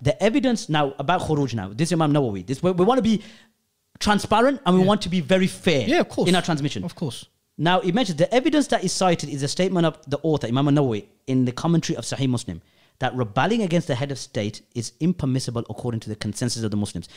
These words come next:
Speaker 1: Now, Imam Nawawi, I think, was in the seventh or eighth century,
Speaker 2: Mm.
Speaker 1: okay? And he did cite an ijma'. Listen to this. So, Khatib Sharbini is in the ninth century. So, if there's an ijma' sa-, stated by Imam Nawawi,
Speaker 2: Mm.
Speaker 1: then that would be binding, wouldn't it?
Speaker 2: Of course.
Speaker 1: Into the ninth
Speaker 2: Abs-,
Speaker 1: century.
Speaker 2: abs-, absolutely.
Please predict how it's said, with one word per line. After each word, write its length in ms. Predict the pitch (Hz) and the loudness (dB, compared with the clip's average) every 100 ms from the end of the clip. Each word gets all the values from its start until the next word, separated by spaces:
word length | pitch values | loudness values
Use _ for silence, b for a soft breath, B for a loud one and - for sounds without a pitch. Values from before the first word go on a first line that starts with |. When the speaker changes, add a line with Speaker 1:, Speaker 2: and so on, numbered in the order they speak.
| B - | B -6
Speaker 1:
Now, 60 | |
Imam 260 | 120 175 269 | -2 0 2
Nawawi, 400 | 180 151 131 117 | 2 2 0 0
I 60 | 107 | -2
think, 200 | 135 123 | -6 -8
was 140 | 113 | -6
in 80 | 110 | -4
the 60 | |
seventh 360 | 98 - 143 139 | -4 -6 -4 -4
or 100 | 120 - | -6 -4
eighth 140 | 113 | -6
century, 380 | - 104 - 82 120 | -4 -6 -6 -10 -6
Speaker 2:
Mm. 80 | |
Speaker 1:
okay? 160 | 120 131 B B | -4 -4 B B
And 120 | 123 | -4
he 140 | 120 180 | 0 2
did 160 | 170 | 0
cite 260 | - 165 160 | 0 0 2
an 80 | 143 | 2
ijma'. 340 | 120 131 80 - _ _ _ - | 2 0 -2 -12 _ _ _ -4
Listen 180 | 139 139 | -2 0
to 20 | |
this. 120 | 98 - b b b | -4 -10 b b b
So, 280 | - 165 160 _ - | -2 0 -2 _ -10
Khatib 340 | - 156 277 | -8 -2 0
Sharbini 400 | - - 160 180 | 2 2 2 2
is 80 | 165 | 2
in 100 | 160 | 0
the 60 | 143 | -2
ninth 280 | 131 151 143 | 0 0 0
century. 420 | 120 107 98 87 b b - | -2 -4 -8 -14 b b -2
So, 60 | |
if 160 | 180 180 | -2 0
there's 120 | 175 | -2
an 80 | 160 | -2
ijma' 600 | 147 123 156 277 226 185 | -2 2 2 4 2 2
sa-, 220 | - 185 | 0 -2
stated 300 | 175 185 170 | -2 0 0
by 80 | 151 | 0
Imam 220 | 139 135 | 2 2
Nawawi, 360 | 135 226 131 95 | 4 4 2 -2
Speaker 2:
Mm. 60 | - - | -8 -6
Speaker 1:
then 100 | 123 | 0
that 160 | 147 | 2
would 100 | 147 | 2
be 80 | 131 | 0
binding, 480 | 107 175 214 139 113 | 0 2 4 4 2
wouldn't 220 | 170 131 | 2 2
it? 100 | 92 | -2
Speaker 2:
Of 60 | - | -6
course. 180 | - 190 | 0 4
Speaker 1:
Into 220 | 185 - | 4 4
the 80 | 151 | 4
ninth 220 | 247 320 | 4 4
Speaker 2:
Abs-, 40 | - | 2
Speaker 1:
century. 260 | 208 135 | 2 0
Speaker 2:
abs-, 100 | 101 | -2
absolutely. 300 | 156 156 - | -4 -4 0